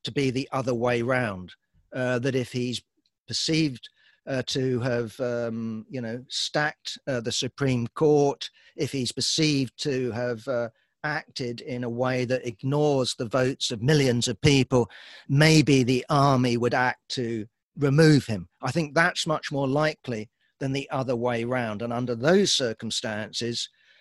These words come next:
uh, um, you know, you'd expect right-wing militias,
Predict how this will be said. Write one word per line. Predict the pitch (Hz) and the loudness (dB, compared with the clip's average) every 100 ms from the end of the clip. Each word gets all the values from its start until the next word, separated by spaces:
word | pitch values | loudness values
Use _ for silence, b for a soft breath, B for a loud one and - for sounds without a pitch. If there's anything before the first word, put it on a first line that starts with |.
| b | b
uh, | 135 127 127 120 - | -6 -4 -2 -2 -4
um, | 131 123 120 120 135 - | -6 -4 -2 -4 -6 -8
you | - 147 | 0 2
know, | 117 | 4
you'd | 131 127 | 4 2
expect | 123 - 131 139 | 0 2 2 4
right-wing | 139 131 131 120 | 4 4 2 4
militias, | 120 131 - 120 107 - | 6 6 4 0 -2 -4